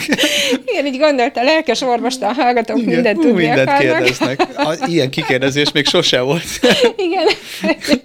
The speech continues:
Speaker 1: egy foglalkozás orvostani
Speaker 2: Igen.
Speaker 1: vizsgálaton, igen.
Speaker 2: Ez nagyon fontos dolgot említesz itt, hogy, és ezt meg tudom erősíteni. Férfiak nem beszélünk a dolgok, az érzéseinkről sokszor. Nekem
Speaker 1: Igen.
Speaker 2: is nagyon sokáig tan-, tartott, mire végre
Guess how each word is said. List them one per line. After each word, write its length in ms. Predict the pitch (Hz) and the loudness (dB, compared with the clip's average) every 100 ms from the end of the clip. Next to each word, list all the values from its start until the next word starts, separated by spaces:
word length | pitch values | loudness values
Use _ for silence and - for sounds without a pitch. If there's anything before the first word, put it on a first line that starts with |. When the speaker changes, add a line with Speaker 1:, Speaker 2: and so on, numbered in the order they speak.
| 554 453 381 | -2 0 -2
Speaker 1:
egy 160 | 370 294 | -2 -4
foglalkozás 680 | 302 254 254 262 254 262 302 | -2 0 0 0 0 0 0
orvostani 500 | 233 233 240 208 226 | -2 -2 -4 -4 -4
Speaker 2:
Igen. 100 | 226 | -6
Speaker 1:
vizsgálaton, 680 | 240 247 - 254 277 269 247 | -8 -6 -6 -6 -8 -8 -6
igen. 260 | 254 262 294 | -6 -2 -2
Speaker 2:
Ez 260 | 135 143 139 | -2 -4 -2
nagyon 360 | 175 170 147 | 0 2 0
fontos 400 | 135 143 127 143 | 0 -2 0 0
dolgot 380 | 123 123 123 120 | 2 2 2 0
említesz 560 | 120 117 120 - 123 - | -2 -2 -4 -4 -6 -6
itt, 140 | 120 | -8
hogy, 280 | - 123 120 - _ _ _ - 147 139 | -4 -4 -4 -10 _ _ _ -20 -20 -8
és 240 | 135 - | -2 -2
ezt 220 | 127 - | -2 -2
meg 140 | 127 - | -2 -2
tudom 220 | 120 117 | -2 0
erősíteni. 640 | 110 117 - 110 - 104 135 | 0 0 -2 -4 -10 -10 -12
Férfiak 540 | - 170 165 - 143 | -4 -2 -2 -2 -4
nem 180 | 160 131 | -4 -4
beszélünk 500 | 113 - 107 110 120 | -4 -4 -6 -6 -8
a 60 | 110 | -8
dolgok, 460 | 120 127 123 113 | -6 -6 -6 -6
az 200 | 131 117 | -4 0
érzéseinkről 760 | 131 117 110 110 131 117 - 120 | 2 2 2 -2 -2 -4 -6 -4
sokszor. 460 | - 117 - - 131 - - - | -4 -6 -4 -4 -6 -8 -10 -6
Nekem 160 | 113 95 | -4 -2
Speaker 1:
Igen. 120 | 113 | -2
Speaker 2:
is 120 | 113 | -2
nagyon 160 | 120 110 | -2 -2
sokáig 400 | - - 113 - | -2 -2 -4 -4
tan-, 260 | 117 117 - - | -8 -8 -12 -2
tartott, 460 | 117 107 - 104 | -2 -2 -6 -10
mire 360 | 110 110 107 104 | -10 -8 -6 -6
végre 420 | 107 107 107 104 | -8 -6 -4 -4